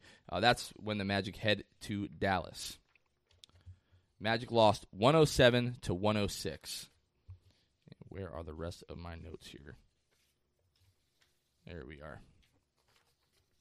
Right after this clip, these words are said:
All right, so the, the big story in this, for me at least, was Jonathan Isaac. So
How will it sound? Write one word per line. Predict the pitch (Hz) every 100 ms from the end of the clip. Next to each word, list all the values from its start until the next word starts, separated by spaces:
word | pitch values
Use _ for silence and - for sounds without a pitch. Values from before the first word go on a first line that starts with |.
| - - - - - _ _ -
All | 82
right, | 80
so | - 151
the, | 143 139 -
the | 120
big | 131 175
story | 170 170 156 127
in | 120
this, | 120
for | - 107
me | 110 104 92 -
at | - 78
least, | 95 90
was | 104 98
Jonathan | - 107 104 98
Isaac. | 95 95 101 85
So | 98 87